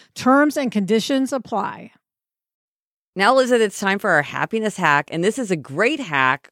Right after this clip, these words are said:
Speaker 2: from a very kind listener, but I have to say I forgot his or her name. I forgot to copy it. So, listener, I'm very <laughs> sorry that you are,
Speaker 1: Yeah.
Speaker 2: you are appearing anonymously. We value your input. I'm sorry that I lost your name.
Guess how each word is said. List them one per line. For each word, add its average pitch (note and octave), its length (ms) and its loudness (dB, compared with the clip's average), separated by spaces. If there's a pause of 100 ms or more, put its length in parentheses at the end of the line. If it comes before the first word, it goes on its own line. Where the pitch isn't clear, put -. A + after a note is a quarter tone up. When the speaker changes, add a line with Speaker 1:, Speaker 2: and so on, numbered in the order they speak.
(140)
Speaker 2:
from E3 540 0
a E3 60 0
very G#3 640 0 (100)
kind F3+ 340 0
listener, E3+ 340 -2
but D3+ 120 2
I D3+ 80 4
have E3+ 200 -2
to F#3 100 -14
say F3+ 200 -4
I E3 100 -4
forgot E3 360 -2
his E3 200 -4
or D#3 120 -4
her D3+ 160 -6
name. C#3 400 -2
I D2 140 -8
forgot D3 320 -2
to D#3+ 100 -6
copy C#3+ 400 0
it. - 140 -8
So, C#3+ 280 0 (460)
listener, F3 540 -2
I'm D#3 160 -4
very F3+ 400 0
<laughs> - 0 -
sorry F3+ 560 2
that C#3+ 160 -4
you D3+ 160 -4
are, D3 140 -2 (120)
Speaker 1:
Yeah. F#3 220 -4
Speaker 2:
you E3 60 2
are D#3+ 40 2
appearing F#3 400 0
anonymously. E3 800 -4 (400)
We D#3 300 -8
value F#3+ 400 6
your F3 180 0
input. D3 380 -6 (280)
I'm D3 120 -10
sorry C3 300 -6
that B2 140 -8
I G#2 60 -12
lost F#2+ 300 -16
your G#2 140 -18
name. - 340 -20